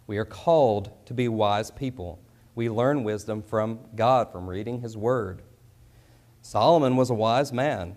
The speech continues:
Wisdom, again, is a gift from God. But an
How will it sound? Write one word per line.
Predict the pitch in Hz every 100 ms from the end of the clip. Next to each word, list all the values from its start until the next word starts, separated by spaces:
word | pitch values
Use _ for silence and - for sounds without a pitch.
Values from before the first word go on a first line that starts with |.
| - -
Wisdom, | 92 107 131 147 143
again, | - 104 107
is | 131
a | 110
gift | 120 131
from | 131 120
God. | 131 120 98 101 - _ _ _ _
But | 123
an | 120